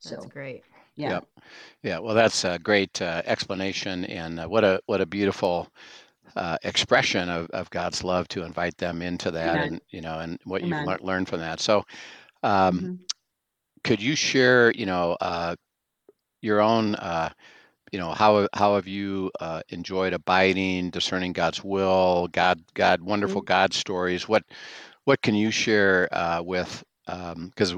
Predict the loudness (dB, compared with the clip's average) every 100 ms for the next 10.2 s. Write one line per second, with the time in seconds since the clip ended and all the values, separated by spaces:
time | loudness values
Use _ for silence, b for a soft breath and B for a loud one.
0 | -6 0 4 4 6 2 0 -10 -10 -6
1 | -4 -2 -4 0 0 0 -2 -2 -2 0
2 | -2 0 0 0 0 0 -4 0 0 0
3 | -2 0 -2 0 2 2 2 0 0 -2
4 | -4 -4 2 2 2 -8 -8 -8 2 6
5 | 8 6 2 -4 -4 -6 -12 -4 -2 0
6 | 2 4 6 4 0 0 0 2 2 0
7 | -6 -4 -6 -6 -6 -4 -2 -4 -6 -8
8 | -8 -10 -8 0 2 2 0 -6 -8 -8
9 | -8 -8 -10 -10 -8 0 0 0 -12 -12
10 | -12 -12